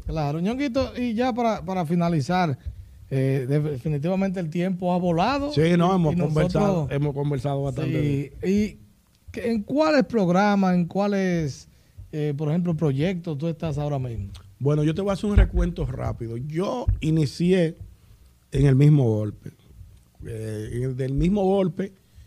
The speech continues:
Speaker 2: el quien me llama para, para trabajar en televisión, porque no fue Jochi quien me, me inició en la televisión, quien me llama para trabajar en televisión o para, o para tener una participación es Roberto Salcedo, Robertico.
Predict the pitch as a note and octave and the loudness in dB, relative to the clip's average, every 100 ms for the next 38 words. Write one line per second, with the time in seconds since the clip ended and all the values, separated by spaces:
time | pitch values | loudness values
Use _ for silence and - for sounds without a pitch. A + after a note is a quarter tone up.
0 | - - - - - C3 C3 C3 D3+ D3+ | -16 -14 -16 -20 -8 -4 -4 -2 0 2
1 | D3+ D3 C#3 B2 E3+ G#3 G3 E3+ E3 - | 2 2 0 2 4 4 4 0 -2 -6
2 | - D3 C3 - B2+ B2+ C3+ C3 A#2+ D#3+ | -8 -6 -6 -6 -6 -6 -4 0 2 2
3 | D#3+ D3+ C#3 A#2 D3 B2+ B2+ A#2 B2 D3 | 2 0 0 -2 -2 -2 -4 -4 -4 -2
4 | C#3+ D3+ C#3 B2+ - C3+ B2 A#2+ A#2+ A2+ | 0 0 -2 -8 -4 -4 -2 -2 -4 -4
5 | A2 C3+ C3+ C3 B2 A#2 - D3 D3 C3 | -4 -4 -2 0 0 0 0 0 0 -2
6 | A#2+ A2 C3 A2+ G#2 - - _ _ _ | -4 -4 -6 -10 -12 -20 -20 _ _ _
7 | _ - D3+ D3+ D3 C3+ C3 G3 A3+ G#3+ | _ -2 2 4 2 2 2 2 0 -2
8 | F#3+ E3+ E3 D3 C#3 D3 D3 C#3+ C#3+ C3 | -2 -4 -4 -4 -4 -6 -6 -8 -8 -6
9 | B2 C3 A#2+ A2+ - C3+ B2+ C#3 B2+ - | -6 -6 -8 -8 -8 -8 -6 -6 -6 -10
10 | _ - - C#3 D3 C#3 C3 C#3+ C3+ B2 | _ -18 -10 -10 -6 -4 -2 0 0 0
11 | C3 E3+ F3+ E3 E3 D3+ C#3+ B2+ - A2+ | 0 0 -2 -2 -4 -4 0 2 2 -2
12 | B2+ C3 A#2 A#2 - _ _ B2 B2 C3 | -6 -8 -10 -12 -20 _ _ -2 -2 0
13 | B2 A#2 G#2+ G2+ G2 G2 G2+ A2+ A2+ G2 | -2 -2 -6 -6 -8 -8 -6 -4 -4 -6
14 | G#2 - | -8 -6